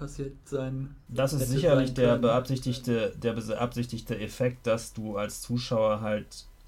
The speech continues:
Speaker 2: die Wahrheit niemals erfahren wirst, weil es sowieso keine Wahrheit gibt zwischen zwei oder mehr Menschen, sondern immer nur verschiedene P-, Positionen.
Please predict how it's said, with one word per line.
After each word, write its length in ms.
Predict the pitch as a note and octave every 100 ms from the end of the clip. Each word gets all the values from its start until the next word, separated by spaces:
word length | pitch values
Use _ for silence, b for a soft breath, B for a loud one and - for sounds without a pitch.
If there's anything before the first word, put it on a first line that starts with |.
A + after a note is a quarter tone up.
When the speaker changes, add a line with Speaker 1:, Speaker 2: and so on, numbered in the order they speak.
| -
Speaker 2:
die 160 | A#2 G2
Wahrheit 360 | G#2+ A#2 A#2 A2+
niemals 360 | A#2 A2+ G#2
erfahren 460 | - F#2+ A#2 C3 C#3+
wirst, 300 | B2+ C3 -
weil 140 | A2
es 80 | A#2+
sowieso 240 | A#2+ A2 B2
keine 220 | A#2+ G#2
Wahrheit 220 | G#2+ G2+ A2+
gibt 180 | -
zwischen 300 | - F#2 F#2+
zwei 320 | - G2+ G2 G2 -
oder 160 | G2
mehr 180 | G2+ G2+
Menschen, 360 | G2+ G#2+ A#2 G#2+
sondern 240 | G#2+ G#2
immer 140 | G2+ G#2
nur 140 | G2+
verschiedene 380 | G2 G#2 - G#2
P-, 120 | G2 - - - - - -
Positionen. 640 | - G2+ F#2 - A#2+ G#2